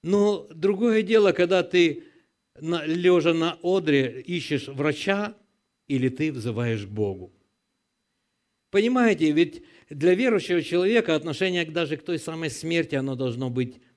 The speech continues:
другое. Мы должны понимать, что смерть верующего человека — это не конец жизни, это начало новой жизни, вечности. И вот где ты проведёшь эту вечность,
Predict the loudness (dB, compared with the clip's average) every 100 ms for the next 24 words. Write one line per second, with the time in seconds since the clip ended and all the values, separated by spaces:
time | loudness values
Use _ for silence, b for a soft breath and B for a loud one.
0 | -8 -2 -2 0 -2 -2 -6 -14 _ _
1 | _ _ _ _ _ _ b -2 2 2
2 | 2 0 0 2 2 0 0 -4 -2 2
3 | 2 0 -16 b b 2 4 4 2 -2
4 | 0 2 2 0 -6 -2 -2 0 0 2
5 | 0 -2 B B 0 2 4 2 0 2
6 | 4 2 -2 -10 -14 _ _ _ 0 2
7 | 2 2 2 2 4 4 2 2 4 6
8 | 4 2 0 0 0 0 0 0 -10 -18
9 | -20 _ _ _ _ _ _ _ _ _
10 | _ _ _ _ b b 4 4 2 -6
11 | 0 2 2 4 4 4 6 6 6 4
12 | 4 4 2 2 4 4 2 -4 -4 -8